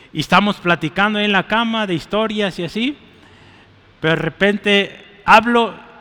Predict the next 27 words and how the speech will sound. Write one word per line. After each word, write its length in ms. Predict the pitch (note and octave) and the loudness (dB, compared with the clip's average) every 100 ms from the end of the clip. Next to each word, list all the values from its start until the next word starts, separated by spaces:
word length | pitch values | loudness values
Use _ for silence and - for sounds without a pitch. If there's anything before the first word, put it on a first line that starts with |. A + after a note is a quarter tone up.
| - | -14
y 120 | E3 D#3+ | -6 0
ya 120 | E3 | 2
no 160 | F3 F3+ | 2 0
recibo 440 | E3 - E3 E3+ | -2 -2 0 0
respuesta. 680 | E3 - - C3+ - - - - - - - - - - - - | -2 -4 -6 -6 -6 -12 -12 -20 -20 -20 -20 -20 -20 -20 -20 -6
Ya 180 | C3+ C#3 | -2 -2
se 160 | - D3 | -2 -2
durmió. 440 | D3 D3 C#3+ B2 - - - - | -2 0 -2 -2 -4 -10 -12 -4
<laughs> 540 | B3+ - - G#3+ - - - - - - - - - | -4 -4 -10 -14 -16 -20 -20 -20 -20 -20 -20 -20 -6
Ya 180 | D#3+ G3 | 0 0
se 160 | - A3 | 0 0
durmió 340 | G3 F3 F#3 | 0 0 0
mi 140 | G3 | -2
papá, 380 | F#3 F3 - F3+ | 0 -2 2 2
ya 160 | F#3 F3+ | 2 0
no 100 | F3+ | -2
me 120 | D#3 | -4
escuchó. 560 | - - - - D#3 A#2 - - - - - _ | -8 -14 -14 -10 -10 -10 -20 -20 -20 -20 -20 _
Ya 180 | D#3+ F3 | -2 -2
será 340 | - D3 C#3+ - | 0 -2 -2 -2
para 180 | D3 | -2
otro 260 | D3 C#3+ D3+ | -2 -2 -2
día 200 | D3+ D3+ | 0 -2
que 120 | D3+ | -4
sigamos 400 | - C3+ C3 C#3+ | -4 0 0 0
la 140 | B2+ A#2 | -2 -2
plática. 480 | C#3 C3+ C#3+ C3+ | 0 0 -2 -12